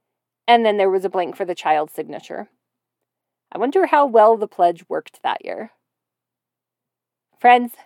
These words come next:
thanks for joining me on this journey back in time to October eighteenth,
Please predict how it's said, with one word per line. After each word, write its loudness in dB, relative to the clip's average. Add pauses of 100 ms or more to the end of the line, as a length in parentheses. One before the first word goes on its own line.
(120)
thanks -6
for 0
joining -2
me -2
on 0
this -4
journey -6
back -4
in -8
time -6
to -12
October -4
eighteenth, -6